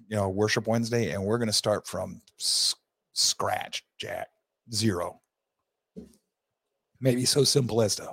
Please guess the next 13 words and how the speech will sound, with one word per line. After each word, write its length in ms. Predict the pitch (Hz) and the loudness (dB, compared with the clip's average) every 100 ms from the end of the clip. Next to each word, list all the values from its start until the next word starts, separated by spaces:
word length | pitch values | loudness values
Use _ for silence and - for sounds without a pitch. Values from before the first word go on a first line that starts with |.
| - | 0
"What 220 | 117 117 | 2 2
is 120 | 107 | -2
this?" 320 | 113 95 - - _ _ _ _ _ _ _ _ _ _ _ _ _ _ _ _ _ | -4 -4 -6 -16 _ _ _ _ _ _ _ _ _ _ _ _ _ _ _ _ _
Never 300 | 120 143 131 | 6 8 10
hurts 240 | 131 110 | 6 4
to 60 | - | 0
go 100 | 107 | 2
back 220 | 101 101 | 2 2
to 80 | 113 | -2
the 60 | 104 | -4
basics, 460 | 90 - - - _ _ _ 98 | -6 -10 -14 -18 _ _ _ -10
ever. 260 | 87 - _ _ _ _ _ _ _ _ _ _ _ _ _ _ _ _ _ | -10 -10 _ _ _ _ _ _ _ _ _ _ _ _ _ _ _ _ _
So 400 | - 90 82 - | -8 -6 -8 -12